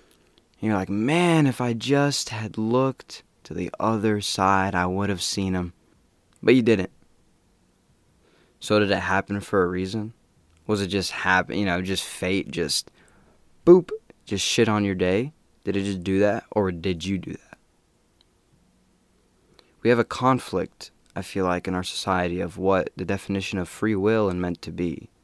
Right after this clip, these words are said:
I think we all have come to an understanding where we understand there's bound to be a serial killer,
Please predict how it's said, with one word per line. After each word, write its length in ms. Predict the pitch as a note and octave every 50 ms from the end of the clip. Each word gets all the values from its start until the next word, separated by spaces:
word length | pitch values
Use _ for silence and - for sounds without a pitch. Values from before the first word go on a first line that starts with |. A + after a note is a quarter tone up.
| _ _ _ _ _ _ _ _ _ _ _ _ _ _ -
I 80 | A2
think 180 | G#2+ D3 C3+ A#2+
we 100 | A2+ -
all 220 | - F2 A2 A#2
have 160 | A2 G#2 G2 -
come 160 | - A2 G#2
to 100 | - A2
an 60 | G2
understanding 560 | F#2+ F#2+ F2+ F2 - - G2+ G2 G2 F#2+ F#2
where 300 | F2+ F#2+ F#2 F2 F2+ - - _ _ _ _ _ _ _ _ _ _ _
we 160 | - A2 A2
understand 380 | G2+ F#2+ F#2+ F#2 - - G2 F#2
there's 180 | F#2 F2 E2+ F2+
bound 440 | - - F#2+ F#2+ F#2 F#2 F#2+ F2+
to 80 | - F#2
be 160 | F2 F#2+ F#2
a 80 | F2+ F2
serial 400 | - - - F#2+ F#2 F2+ F2 E2+
killer, 400 | - - G2 G2+ G#2+ A#2 B2